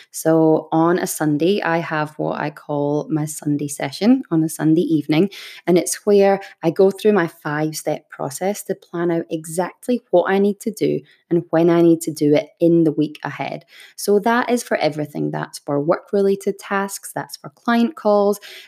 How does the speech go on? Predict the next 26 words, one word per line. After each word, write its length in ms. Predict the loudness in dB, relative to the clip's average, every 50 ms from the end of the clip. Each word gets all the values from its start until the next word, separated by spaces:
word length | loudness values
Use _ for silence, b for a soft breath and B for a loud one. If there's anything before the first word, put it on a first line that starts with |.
| B -6
that's 240 | -6 -6 -6 -6 -10
for 140 | -10 -10 -10
time 340 | -10 -10 -8 -6 -6 -6 -6
by 120 | -8 -10
myself, 640 | -10 -12 -12 -14 -6 -2 0 0 2 2 0 0 -2
that's 220 | -4 -6 -6 -6
for 120 | -12 -12 -14
time 300 | -12 -6 -2 0 2 2
with 180 | 0 -2 -6
my 140 | -10 -10 -10
kids, 500 | -10 -4 0 2 4 4 2 0 -4 -10 B B B B B B -2
any 200 | 0 2 2 2
personal 560 | 0 -4 -6 -4 -4 -6 -10 -10 -8 -8 -8
appointments. 680 | -8 -8 _ -2 -2 -2 -2 -4 -4 -4 -4 -4 -8 B B B B B B -4
Everything 480 | -2 0 2 2 2 2 4 4 4 4
gets 240 | 2 0 -4 -4
scheduled 720 | -6 -6 -4 -2 0 0 0 0 0 0 0 0 -2 -8
through 240 | -6 -2 0 2 2
this 220 | 2 0 -2 -4 -12
process 600 | -14 -10 -10 -8 -8 -6 -4 -2 -2 -2 -4 -8
that 100 | -12 -8
I 180 | -6 -2 -2 -2
do 440 | -2 -2 -2 2 2 2 2 2 0 2
on 300 | 4 4 6 6 4 2
a 100 | 0 -6
Sunday 460 | -10 -6 -4 -2 -2 -2 -2 -4 -6